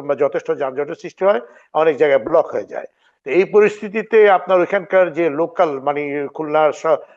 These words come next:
ওয়ার্ড নাম্বার সিক্স এবং ওয়ার্ড নাম্বার সেভেন এর স্থানীয় রাজনীতিবিদরা ওনাদের সাথে যে আলোচনা করে যে, এবং রিকোয়েস্ট করতে থাকে যে, "তোমরা এগুলো উঠিয়ে নাও, আমরা কালকে এদেরকে জামিনের ব্যবস্থা করে দেব", যেটা আমরা শুনেছি আর কি।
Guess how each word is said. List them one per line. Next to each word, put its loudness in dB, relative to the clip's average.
ওয়ার্ড 0
নাম্বার 0
সিক্স -12
এবং 0
ওয়ার্ড -2
নাম্বার -4
সেভেন -2
এর -2
স্থানীয় -2
রাজনীতিবিদরা 0
ওনাদের -4
সাথে -4
যে 0
আলোচনা -2
করে 2
যে, 0
এবং -2
রিকোয়েস্ট -8
করতে -4
থাকে -8
যে, -4
"তোমরা -2
এগুলো -6
উঠিয়ে -4
নাও, 0
আমরা -4
কালকে -4
এদেরকে -8
জামিনের -4
ব্যবস্থা -8
করে 2
দেব", -6
যেটা 2
আমরা 4
শুনেছি -4
আর -10
কি। -20